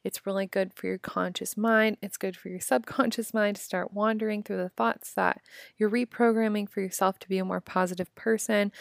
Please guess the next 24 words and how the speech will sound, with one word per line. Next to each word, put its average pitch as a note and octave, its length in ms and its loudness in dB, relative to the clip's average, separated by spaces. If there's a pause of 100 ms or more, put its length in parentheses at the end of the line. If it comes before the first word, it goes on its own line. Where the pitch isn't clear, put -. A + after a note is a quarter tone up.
(220)
I B3 100 4
just - 140 -4
think A3 300 2
sleep - 360 -4
is F#3+ 140 -2
super, F#3+ 640 -4
super F#3 340 -4
important. F3+ 400 0
So G3 120 2
I G3+ 100 4
never G3+ 380 2
get G3 300 0
less F3+ 300 6
than F#3 240 -8
seven F3+ 580 -2
hours - 320 -4
of G3+ 60 -6
sleep. - 400 -6 (400)
And F#3+ 120 -6
so F#3+ 400 6
I G3+ 140 2
would A3 140 -2
say G#3 220 2
establish G#3 800 0